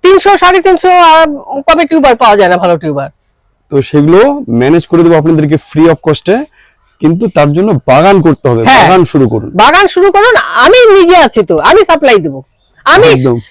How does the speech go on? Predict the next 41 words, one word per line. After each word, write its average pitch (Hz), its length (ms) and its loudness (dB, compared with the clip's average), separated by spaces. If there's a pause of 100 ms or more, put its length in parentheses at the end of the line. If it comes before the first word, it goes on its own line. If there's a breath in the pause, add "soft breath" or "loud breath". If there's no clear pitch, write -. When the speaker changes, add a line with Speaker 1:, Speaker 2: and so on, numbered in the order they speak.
Speaker 1:
সব 427 400 -2 (180)
রকম 392 180 0
গাছ 277 200 0
সাপ্লাই 190 320 -2
দিতে 156 240 -10
পারি। 151 200 -6
য-, 220 220 0
যে 277 200 2
গাছের 330 340 0
ডাল 226 220 2
থেকে 285 220 -4
চারা 214 340 0
হয়, 240 220 0 (400 loud breath)
আমি 285 240 0
প্রচুর 294 360 0
চারা 269 260 0
করেও 254 320 2
রেখেছি, 302 400 0
যেখানে 285 380 0
সেখানে 302 280 0
গুজে, 262 220 0
এই 277 80 -2
যে 277 80 -2
প্যান্টাস 202 420 -2
সমানে 370 360 0
চারা 226 240 0
করে 180 200 0
রেখেছি 143 260 -6
আমি। 151 120 -4 (480 loud breath)
এই 320 120 2
যে 339 60 2
কাঠচাপা 202 600 -2 (280)
চারা 330 220 2
হয়ে 269 200 2
আছে, 170 300 -2 (680 loud breath)
কাঠচাপা 311 400 0
পর্যন্ত 285 280 0
Speaker 2:
হুম। 262 80 -2
Speaker 1:
চারা 208 220 2
হয়ে 175 180 2
আছে, 156 240 -4